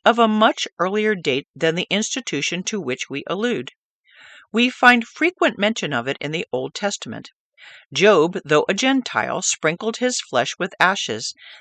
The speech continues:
that thus humbled he might propitiate the divine mercy, and this was two thousand years before the coming of our Savior.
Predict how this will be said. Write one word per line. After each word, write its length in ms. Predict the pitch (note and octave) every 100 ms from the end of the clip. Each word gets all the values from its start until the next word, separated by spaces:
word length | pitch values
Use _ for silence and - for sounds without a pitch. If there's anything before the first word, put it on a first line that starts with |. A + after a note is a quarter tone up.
| -
that 180 | F#3+ -
thus 400 | D3+ G#3 C4 - -
humbled 460 | - B3+ F3 - -
he 220 | E3 F3+
might 280 | G3+ G3+ G#3
propitiate 800 | - G3 - C4+ - A3+ G#3+ A3+ -
the 80 |
divine 400 | A3+ A#3 E3+ D#3
mercy, 500 | E3+ F#3+ G3 - A2 _ - - - - -
and 140 | G3+ G#3
this 220 | D4 -
was 120 | C4
two 260 | - D4+ D4 -
thousand 420 | B3+ B3+ B3+ A3+
years 380 | A3+ A#3 C#3+ -
before 380 | G#3+ G#3 C4+ C4
the 80 | G3
coming 340 | - C#3+ D3+
of 140 | D3 E3+
our 100 | F3
Savior. 540 | - A3 A3+ A#2+ A#2+